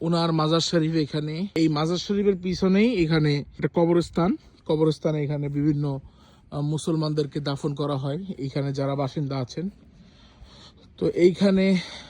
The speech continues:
বাবা হযরত মহিউদ্দিন রহমতুল্লাহি আলাই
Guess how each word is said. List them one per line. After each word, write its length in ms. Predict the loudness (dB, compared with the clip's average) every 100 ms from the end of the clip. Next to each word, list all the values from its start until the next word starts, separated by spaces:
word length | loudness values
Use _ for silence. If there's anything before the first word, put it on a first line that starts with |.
| -16 -4
বাবা 420 | -2 0 -2 -4 -8 -20 -20 -20 -20 -20 -20 -20 -8 -2
হযরত 280 | 0 -2
মহিউদ্দিন 540 | 0 0 0 2 2 4
রহমতুল্লাহি 640 | 2 0 -2 0 2 0
আলাই 320 | 0 0 -2